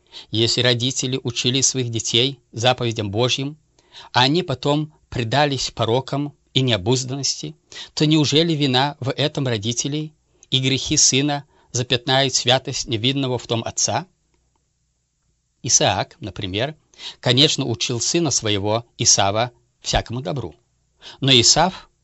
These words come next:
оказался таковым, что продал право своего первородства, Бытие двадцать пять. И такое случается в настоящее время. И вы можете представить, имея таковых детей, виновных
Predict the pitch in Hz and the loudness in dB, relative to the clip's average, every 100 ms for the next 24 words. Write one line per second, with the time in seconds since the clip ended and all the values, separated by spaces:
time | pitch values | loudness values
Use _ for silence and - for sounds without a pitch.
0 | _ - 120 113 139 156 123 107 107 101 | _ -6 -2 2 2 2 0 -4 -2 0
1 | 123 156 - - - - - 123 120 113 | 0 -2 -6 -20 -6 -4 -2 -2 0 2
2 | 127 139 - 143 143 135 123 110 104 - | 2 2 0 2 2 0 -2 -2 -4 -4
3 | 135 156 175 160 - 92 - - 98 - | -4 -4 -4 -8 -8 -10 -12 -12 -10 -8
4 | 92 92 87 - 87 - - _ _ _ | -8 -8 -8 -8 -10 -12 -16 _ _ _
5 | _ _ _ _ _ _ _ _ _ _ | _ _ _ _ _ _ _ _ _ _
6 | - 127 139 - 202 - 175 - 160 165 | -4 -2 0 -2 -2 -2 -4 -2 -2 -2
7 | - 165 160 - 156 147 - 101 90 82 | -4 -4 -4 -2 -2 -2 -6 -8 -10 -14
8 | - _ _ _ _ _ _ _ _ _ | -20 _ _ _ _ _ _ _ _ _
9 | 120 127 120 123 127 135 - 120 - 131 | 0 2 4 2 2 -2 -4 -4 0 0
10 | 143 131 - 117 123 131 123 123 120 127 | 0 -4 -4 -2 0 0 0 -4 -2 -2
11 | 127 113 - 135 143 - - - 120 123 | -2 -4 -2 0 -2 -6 -20 -6 -2 0
12 | 131 147 147 131 | 2 0 0 -4